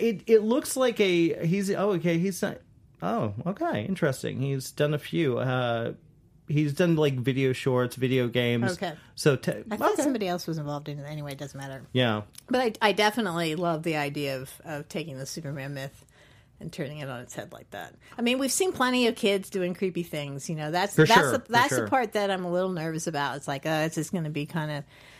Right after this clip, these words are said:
Speaker 2: but the idea of, of, you know, having all the superpowers that he has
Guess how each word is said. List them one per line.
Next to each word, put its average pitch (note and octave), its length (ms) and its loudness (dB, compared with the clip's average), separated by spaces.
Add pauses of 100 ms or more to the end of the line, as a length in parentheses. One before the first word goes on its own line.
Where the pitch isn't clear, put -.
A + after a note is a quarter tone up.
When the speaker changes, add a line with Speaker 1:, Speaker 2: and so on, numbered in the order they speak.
(160)
Speaker 2:
but F#3+ 640 4
the F#3+ 220 2
idea E3+ 600 2
of, D3+ 140 -8 (140)
of, D3+ 460 -6
you E3 140 -6
know, C#3 180 -6
having D3 460 -6
all D#3 140 -10
the D3+ 120 -8
superpowers C#3+ 560 -8
that C3+ 120 -8
he C#3 80 -8
has C#3 440 -8